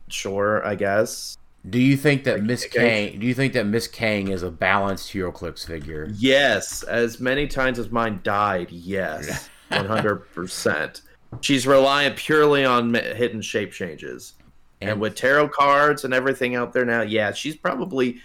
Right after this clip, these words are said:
Speaker 1: one of the more balanced competitive pieces. She's still really good, but
Speaker 2: Did you never,
Speaker 1: you
Speaker 2: did you never K O a Chronal Echo when she was on her stop click?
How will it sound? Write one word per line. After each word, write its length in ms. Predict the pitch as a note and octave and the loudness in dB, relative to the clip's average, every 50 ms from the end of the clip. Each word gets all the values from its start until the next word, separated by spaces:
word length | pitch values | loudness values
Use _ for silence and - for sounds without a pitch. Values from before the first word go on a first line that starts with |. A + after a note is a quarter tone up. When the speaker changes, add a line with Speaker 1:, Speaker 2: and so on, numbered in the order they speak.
| - - - _ _ _ | -20 -20 -20 _ _ _
Speaker 1:
one 160 | G#2+ B2 B2 | 0 2 2
of 80 | B2+ A2+ | 4 2
the 80 | A#2+ | 2
more 240 | A2 A2+ A#2 A#2 A2+ F#2 F2 - _ | 2 4 2 2 2 0 -4 -4 _
balanced 720 | A#2 A2 A2+ A#2 A#2 A#2 A2+ A2 G#2 F2+ - - - - _ _ _ _ _ _ _ _ | -2 0 0 0 0 0 0 0 -2 -4 -10 -16 -18 -20 _ _ _ _ _ _ _ _
competitive 680 | - F#2 F2+ _ - - E3+ D#3+ C3+ F#2+ F#2 F2+ - | -16 -16 -14 _ -2 0 2 2 2 0 -2 -10 -10
pieces. 340 | - G#2 - - - C#2 - | -12 -14 -12 -12 -14 -12 -10
She's 220 | - - G#2 G2+ | -10 -10 -10 -10
still 240 | - - D3 D3+ C3 F#2+ | -6 -4 -2 -2 -2 -4
really 340 | F#2 G#2 G#2+ A2 A#2 A2+ | -4 -2 0 2 2 0
good, 460 | F#2 - G#2 G#2 G2+ A2 C3 D3+ D#3 - - _ _ _ _ _ - - - - - | -2 -2 -2 0 2 4 2 2 0 -2 -18 _ _ _ _ _ -20 -20 -20 -12 -2
but 160 | - A2+ G#2+ | 0 2 4
Speaker 2:
Did 140 | G#2+ C3+ C3 D#3 | 4 2 2 2
you 100 | G#3+ A3 | 0 2
never, 420 | F#3+ F#3 F3+ F3+ - F#3 F#3 D#3+ | 4 4 4 4 4 4 2 2
Speaker 1:
you 80 | C3+ C3+ | 0 -2
Speaker 2:
did 140 | C3+ C#3+ C3+ | -2 -2 -2
you 100 | D3+ F3 | 0 0
never 200 | G3 G#3+ G3 F#3 | 0 0 0 0
K 280 | - - - C#3+ C#3+ D#3 | -4 -2 0 2 4 6
O 120 | D#3+ D#3 | 4 4
a 60 | D3 | 2
Chronal 460 | - - - - B2 C3 C3+ C3 - - | 0 -4 -4 -2 0 0 0 0 -2 -2
Echo 360 | A2 A2 - - C3+ C3 C3 | -4 -4 0 2 2 2 4
when 160 | C3+ C3 B2+ | 2 0 -2
she 160 | A#2+ - - B2 | -4 -4 -4 -4
was 120 | A#2 G#2+ | -2 -2
on 100 | A#2 A#2 | -2 -2
her 100 | A#2 G#2+ | -2 -4
stop 320 | - - A2 G#2 A2+ - - | -2 0 2 2 2 0 -2
click? 380 | - C3 C3 C3+ C#3 - - | 0 0 0 0 -2 -6 -16